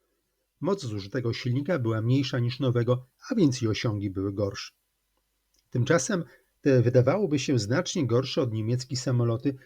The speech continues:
zestrzeliły we wrześniu trzydziestego dziewiątego roku sto czterdzieści siedem maszyn niemieckich. Z tego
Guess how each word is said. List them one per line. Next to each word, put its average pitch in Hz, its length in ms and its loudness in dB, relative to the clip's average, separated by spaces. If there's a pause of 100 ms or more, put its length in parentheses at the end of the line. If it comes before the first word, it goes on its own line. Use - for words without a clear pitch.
(160)
zestrzeliły 143 720 2
we 120 100 0
wrześniu 131 400 0
trzydziestego 123 500 -4
dziewiątego 117 520 0
roku 127 380 -2
sto - 280 0
czterdzieści 127 580 -2
siedem 123 260 2
maszyn 113 360 -2
niemieckich. 95 520 -6 (880)
Z - 100 -10
tego 165 320 4